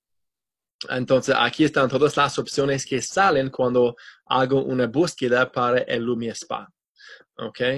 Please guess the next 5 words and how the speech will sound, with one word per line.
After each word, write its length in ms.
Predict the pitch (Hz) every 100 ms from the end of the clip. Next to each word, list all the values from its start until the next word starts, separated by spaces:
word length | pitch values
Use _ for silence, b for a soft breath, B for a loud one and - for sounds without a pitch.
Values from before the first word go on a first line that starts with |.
| 143 _ b b b
Entonces, 520 | - 127 135 131 135 -
también, 680 | 156 151 151 220 196 165
si 160 | 170 151
una 280 | 143 160 196
persona 720 | 202 - - 139 127 151 226